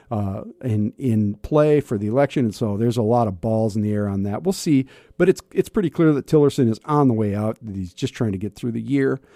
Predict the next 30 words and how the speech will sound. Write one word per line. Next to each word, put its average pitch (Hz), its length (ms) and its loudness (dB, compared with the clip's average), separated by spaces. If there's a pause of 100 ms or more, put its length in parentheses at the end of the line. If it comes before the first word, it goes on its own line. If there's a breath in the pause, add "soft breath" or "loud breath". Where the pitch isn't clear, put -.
(260 soft breath)
Uh, 147 300 -4 (180)
you 196 160 -6
know, 104 320 -6
and 117 160 -2
that's 131 160 -2
probably 117 440 0
not 110 200 0
enough 107 220 -4
time, 175 400 -4
but - 80 -8
that's - 200 -4
the 110 60 -6
way 110 120 0
it 107 80 -4
goes. 90 320 -4
You 101 80 -8
serve 135 340 0
at 143 80 -10
the 113 60 -14
pleasure 107 580 -8
of 101 120 -6
the 101 40 -10
president, 85 500 -10
after 92 360 -10
all. 76 240 -16 (760 soft breath)
That's - 320 -8
the - 80 -6
way 92 200 -4
it 101 100 -8
works. - 400 -14